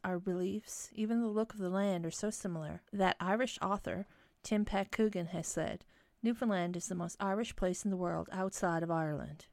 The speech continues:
Today, I'm gonna talk about those similarities and the effect of our Irish ancestors on our province.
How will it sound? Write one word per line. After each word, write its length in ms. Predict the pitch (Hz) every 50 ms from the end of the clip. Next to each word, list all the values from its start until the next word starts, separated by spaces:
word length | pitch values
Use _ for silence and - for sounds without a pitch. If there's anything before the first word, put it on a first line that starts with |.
| - _ _ _ _ _ _ -
Today, 320 | - 233 202 208 226 -
I'm 160 | - 233 226
gonna 160 | 208 196 196
talk 260 | 190 - 185 185 - -
about 220 | 190 180 185 -
those 160 | 190 180 -
similarities 720 | - - 196 196 190 185 180 175 180 180 190 214 233 - - -
and 160 | 180 175 175
the 80 | 175 175
effect 340 | 180 - - 196 185 - -
of 80 | 185
our 100 | 180 175 -
Irish 320 | - 170 175 196 - - 190
ancestors 580 | 180 170 165 - - 175 - - - 175 - -
on 140 | - 170
our 140 | 175 165 160
province. 680 | - - 165 147 156 - - - 190 - - - -